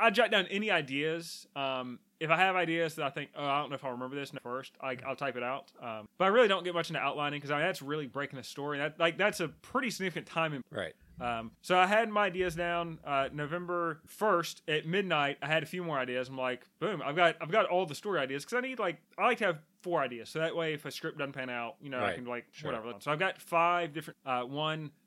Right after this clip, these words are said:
Speaker 1: two of 'em I had, like, in September. I was like, "Oh, this jot down a few." Uh, got a few. And I don't know if I usually talk about it on the podcast just 'cause a lot of times I, I don't like to talk about these things. I'm like, "Well, if it doesn't happen," I'm loose with that now. So I, I will tell you all of my ideas. I've got five of 'em. And so the first one, I was listening to a podcast and they're talking about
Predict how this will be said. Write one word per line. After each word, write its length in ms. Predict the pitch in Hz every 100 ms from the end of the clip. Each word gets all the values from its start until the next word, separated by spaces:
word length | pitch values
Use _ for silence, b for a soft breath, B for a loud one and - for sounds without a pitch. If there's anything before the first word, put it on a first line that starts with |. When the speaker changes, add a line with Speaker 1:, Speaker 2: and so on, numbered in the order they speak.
| -
Speaker 1:
two 160 | 240
of 40 | 214
'em 100 | 196
I 40 |
had, 240 | 175 170 160
like, 160 | 147
in 60 | 147
September. 420 | 147 - 139 131
I 20 |
was 80 | 127
like, 100 | 131
"Oh, 80 | 170
this 140 | 139 147 143
jot 180 | 131 131
down 140 | 127
a 40 | 120
few." 120 | 131
Uh, 340 | 120 117 110 107 -
got 100 | 151
a 20 |
few. 140 | 156 165 -
And 80 | 165
I 20 |
don't 140 | 254 320
know 60 |
if 60 | 208
I 40 |
usually 220 | 190 170 143
talk 180 | 151
about 160 | 151 151
it 140 | 143 -
on 360 | 131 131 131 127
the 60 |
podcast 420 | 117 127 117 120 -
just 140 | 135
'cause 80 | 139
a 40 |
lot 60 | 185
of 60 | 175
times 160 | 165
I, 160 | 147 147
I 80 | 156
don't 180 | 196 202
like 240 | 185 - -
to 100 | 151
talk 160 | 185
about 140 | 160 139
these 120 | 123
things. 220 | 139 123
I'm 60 | 131
like, 120 | 123
"Well, 140 | 127
if 80 | 123
it 60 | 139
doesn't 140 | 139
happen," 260 | 123 120 123 -
I'm 180 | 180
loose 180 | 226 180
with 80 | 127
that 140 | 113 113
now. 140 | 107
So 120 | 139
I, 180 | 185 185
I 20 |
will 120 | 185
tell 180 | 175 190
you 140 | 180 170 -
all 140 | 170
of 60 | 190
my 140 | 170
ideas. 440 | 147 131 120 120 - -
I've 80 | 131
got 320 | 135 135 -
five 200 | 139 127
of 100 | 120
'em. 80 | 123 -
And 120 | 156
so 200 | 185 170 156
the 80 | 147
first 220 | 214 233
one, 100 | 208
I 20 |
was 80 | 165
listening 240 | 208 208 - -
to 40 |
a 40 | 160
podcast 640 | - 175 160 165 160 156 -
and 100 | 143
they're 80 | 135
talking 200 | 165 156
about 220 | 147